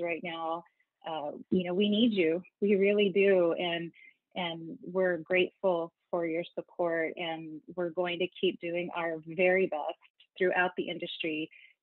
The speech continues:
to make sure that we keep you all safe and that we can still provide jobs in order for people to be able to come in and have their special moments and create those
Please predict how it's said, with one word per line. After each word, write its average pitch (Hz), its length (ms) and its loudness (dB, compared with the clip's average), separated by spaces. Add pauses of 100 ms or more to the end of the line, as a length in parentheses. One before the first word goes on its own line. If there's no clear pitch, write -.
(120)
to 180 60 -4
make 165 200 -6 (120)
sure 180 140 4
that 165 160 -4
we 170 160 -6 (100)
keep 202 180 0
you 180 180 0
all 160 160 -2 (120)
safe 160 260 -2 (480)
and 175 140 -6
that 170 140 -4
we 185 180 -4
can 180 200 -8
still 208 180 2 (100)
provide 175 540 -2
jobs 160 340 -4 (120)
in 180 120 -8 (100)
order 202 440 2
for 190 80 -2
people 180 320 -4
to - 220 -18
be 175 120 -8 (120)
able 175 260 -4
to - 80 -18 (100)
come 170 240 -8
in 156 240 -10 (460)
and 170 180 -10
have 185 200 2
their 185 100 0
special 170 400 -6
moments 151 480 -10
and 175 140 -6
create 170 420 -2
those 160 140 -8